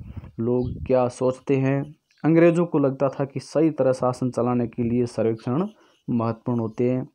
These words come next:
इनमें सही और गलत का चयन करना आपको पीडीएफ़ देख के भी कर सकते हैं आप। जेम्स मिल ने भारतीय इतिहास को किस तरह कालखंडों में बांटा, उसमें क्या समस्याएं थी? अगला प्रश्न बनता है, अंग्रेज़ों ने सरकारी दस्तावेजों को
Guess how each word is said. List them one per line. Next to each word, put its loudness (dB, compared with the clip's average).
इनमें -2
सही -2
और 0
गलत -2
का -2
चयन -2
करना 0
आपको -2
पीडीएफ़ 0
देख -2
के 0
भी 0
कर 0
सकते -4
हैं 0
आप। -4
जेम्स 2
मिल 6
ने 6
भारतीय 4
इतिहास 2
को -2
किस -4
तरह 2
कालखंडों 4
में 2
बांटा, 0
उसमें -4
क्या 2
समस्याएं -2
थी? -8
अगला 4
प्रश्न 2
बनता 4
है, 4
अंग्रेज़ों 2
ने 4
सरकारी 2
दस्तावेजों 0
को -4